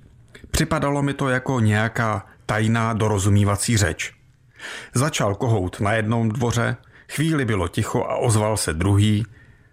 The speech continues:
pak třetí, pak znovu ten první, a pak se přidal další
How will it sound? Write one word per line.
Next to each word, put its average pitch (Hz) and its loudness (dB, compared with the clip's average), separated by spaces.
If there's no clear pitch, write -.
pak 92 -4
třetí, 143 -2
pak 104 0
znovu 101 4
ten 85 0
první, 123 -2
a 120 -2
pak 160 -2
se 143 -2
přidal 90 0
další 127 -2